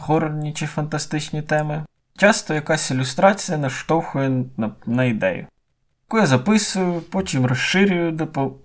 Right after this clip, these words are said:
до повноцінного оповідання. Або, наприклад, інші ілюстрації нагадують про якісь давно забуті сюжети, або типу того.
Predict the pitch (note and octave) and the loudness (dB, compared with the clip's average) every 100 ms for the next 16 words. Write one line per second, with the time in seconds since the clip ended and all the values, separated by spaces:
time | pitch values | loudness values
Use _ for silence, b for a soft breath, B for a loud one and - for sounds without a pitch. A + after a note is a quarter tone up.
0 | _ - C3 C3 C3+ C3+ C3+ C#3 C3+ C3 | _ -6 -4 0 0 0 -2 -2 2 2
1 | B2+ B2+ B2 B2+ B2+ B2 B2 B2+ - _ | 2 0 4 4 4 4 0 -4 -14 _
2 | _ _ _ _ E3+ F#3+ A3 F#3+ F3 E3 | _ _ _ _ 2 6 6 4 2 0
3 | D3 E3 D#3 - C3 B2+ C#3+ C#3 - B2+ | -2 -2 -2 -2 -4 0 2 2 2 0
4 | B2+ C3+ A#2 A#2+ G2+ - A#2+ - B2 - | 4 4 2 -4 -6 -6 -8 -6 -6 -6
5 | - - _ _ - B2 C3 B2 B2+ C#3 | -8 -12 _ _ -8 -2 0 2 2 2
6 | B2 A#2+ C3 B2+ B2 B2+ G#2+ A#2+ A#2+ A2+ | 2 2 2 0 -2 -2 0 4 4 4
7 | - A2+ A2+ - B2 A#2+ B2 - B2+ B2 | -2 -6 -4 -4 -4 -6 -6 -6 -6 -6
8 | B2 A2+ G#2 | -4 -6 -6